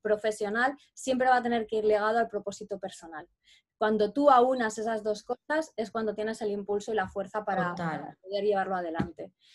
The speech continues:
Speaker 1: Entonces, bueno, por
Speaker 2: Total.
Speaker 1: todo eso, por resumirte un poco y algunas cositas más, es, eh, eh, lo que va en paralelo al libro.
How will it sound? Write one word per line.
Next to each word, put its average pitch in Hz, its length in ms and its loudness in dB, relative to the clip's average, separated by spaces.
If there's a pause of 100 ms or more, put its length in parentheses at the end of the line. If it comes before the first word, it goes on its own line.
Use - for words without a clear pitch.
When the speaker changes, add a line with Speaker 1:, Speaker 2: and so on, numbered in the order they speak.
Speaker 1:
Entonces, 233 320 0
bueno, 208 220 2
por 202 120 0
Speaker 2:
Total. 185 180 0
Speaker 1:
todo 294 140 6
eso, 330 340 4 (540)
por 214 160 4
resumirte 233 480 0
un 262 120 2
poco 269 240 2
y 196 40 2
algunas 220 360 -2
cositas 247 400 0
más, 262 420 4
es, 226 220 -2
eh, 202 500 2
eh, - 20 2
lo 202 160 2
que 202 120 0
va 208 200 4
en 233 120 0
paralelo 214 520 4
al 185 180 4
libro. 165 380 -8